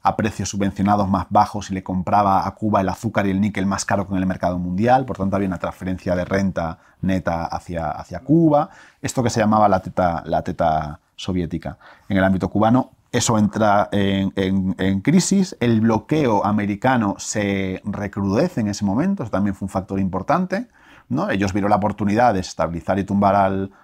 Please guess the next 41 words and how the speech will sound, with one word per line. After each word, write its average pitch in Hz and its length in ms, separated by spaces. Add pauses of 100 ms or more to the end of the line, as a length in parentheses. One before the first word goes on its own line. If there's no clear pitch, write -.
gobierno, 139 540
entonces, 98 520 (280)
ley 98 240
Torricelli 101 420
en 101 60
el 104 80
noventa 104 260
y 120 60
dos, 208 320
ley 104 480
Hales-Barton 101 640
en 98 60
el 101 200 (160)
noventa 107 260
y 113 60
seis, 233 420 (320)
dan 104 140
como 110 180
un 101 60
giro 113 260
al 104 200
bloqueo 107 360
para 92 140
hacerle 104 300
más 101 200
duro 113 220
todavía 101 420
la 95 360
experiencia 95 800 (240)
al 90 140
pueblo 95 260
cubano, 165 400 (300)
y 143 120
además 190 400
el 139 100
sistema 139 420
ya, 127 180 (200)
ya 123 100
arrastraba 104 540
problemas 80 420
internos. 69 480